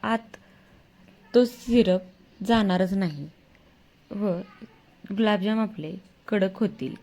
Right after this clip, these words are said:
आत पीठ खाल्ल्यासारखे लागेल. त्यामुळे पाक ही अगदी योग्य प्रमाणातच झाला पाहिजे. या ठिकाणी पाकामध्ये आपण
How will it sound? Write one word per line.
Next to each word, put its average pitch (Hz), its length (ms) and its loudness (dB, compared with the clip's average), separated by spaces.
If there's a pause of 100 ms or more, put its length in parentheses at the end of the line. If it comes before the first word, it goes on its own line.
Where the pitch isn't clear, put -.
आत 185 120 -4 (180)
पीठ 247 240 -2
खाल्ल्यासारखे 185 720 -4 (420)
लागेल. 143 300 -4 (520)
त्यामुळे 180 380 -2 (200)
पाक 240 260 0
ही 202 260 -2 (500)
अगदी 180 320 -4 (100)
योग्य 220 320 0
प्रमाणातच 190 680 -2 (440)
झाला 175 240 -2
पाहिजे. - 1600 -14
या 262 100 2
ठिकाणी 262 360 0
पाकामध्ये 196 640 -2
आपण 185 420 -8